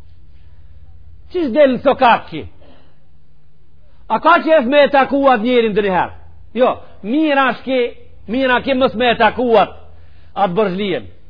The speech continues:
Ma lirë het. Te, nullë, si të thënë sokak ka shku e mi dal ki, jetë e ngusht fort. Në këto muj që është i të haqit, në këto muj, njoni i ka thonë kështu,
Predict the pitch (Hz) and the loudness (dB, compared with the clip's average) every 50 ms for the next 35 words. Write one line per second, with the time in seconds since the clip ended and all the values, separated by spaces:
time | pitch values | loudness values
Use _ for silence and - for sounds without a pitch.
0 | - - - - 233 240 247 247 262 247 220 185 165 165 143 113 98 - - - | -18 -18 -14 -4 0 2 2 4 4 2 2 2 4 2 2 2 0 -6 -16 -18
1 | - - - - - - - - - - - - - - - - - - - - | -18 -18 -18 -18 -18 -18 -18 -16 -16 -16 -16 -18 -18 -18 -18 -18 -18 -18 -18 -18
2 | - - - - - - - - - - - - - - - - - - - - | -18 -18 -18 -18 -18 -18 -18 -18 -18 -18 -18 -18 -18 -18 -18 -18 -18 -18 -18 -18
3 | - - - - - - - 180 202 202 - - - - - - - 220 208 233 | -18 -18 -18 -18 -18 -14 -12 -10 -10 -10 -10 -14 -18 -18 -18 -12 -6 -2 0 2
4 | 226 208 202 196 - 202 190 - 320 277 226 285 302 294 240 240 277 - 277 285 | 2 2 2 0 -2 -4 -4 -2 -2 -2 0 2 2 2 4 2 4 4 4 4
5 | 262 226 262 254 - - 269 285 269 262 247 254 262 240 185 254 240 233 208 - | 4 4 2 -2 0 2 4 6 6 6 6 4 2 4 6 6 6 6 6 2
6 | 233 240 233 - - - - - - 147 190 214 214 214 220 220 220 226 262 262 | -4 -4 -4 -6 -12 -16 -16 -8 0 4 6 6 6 6 4 2 4 4 4 4
7 | 214 - - 202 269 233 151 - - - - - - - - - - - - - | 4 2 2 2 2 2 2 -2 -8 -16 -18 -18 -18 -18 -18 -18 -16 -16 -16 -16
8 | - - - - - - - - 165 170 - - 240 233 233 294 320 311 277 196 | -16 -16 -16 -16 -16 -16 -14 -12 -12 -6 -2 0 0 2 2 2 2 2 2 2
9 | 254 240 180 254 214 202 226 262 262 240 190 220 208 - - - - - - - | 0 -2 -2 -2 -2 2 4 6 6 6 4 0 -4 -6 -8 -16 -16 -16 -18 -16
10 | - - 180 170 147 262 262 247 240 254 254 262 277 - - - - - - - | -14 -12 -6 0 2 4 4 4 4 2 2 0 -2 -6 -12 -16 -18 -18 -18 -18
11 | - - - - 240 277 311 311 302 277 254 - - - - - - - - - | -18 -16 -8 -4 0 2 4 6 6 6 4 2 0 -4 -14 -16 -16 -18 -18 -18
12 | - - - - - - - 214 196 247 226 180 277 277 254 214 - - 269 | -16 -18 -18 -18 -12 -8 -4 0 2 2 4 6 4 4 4 2 2 2 2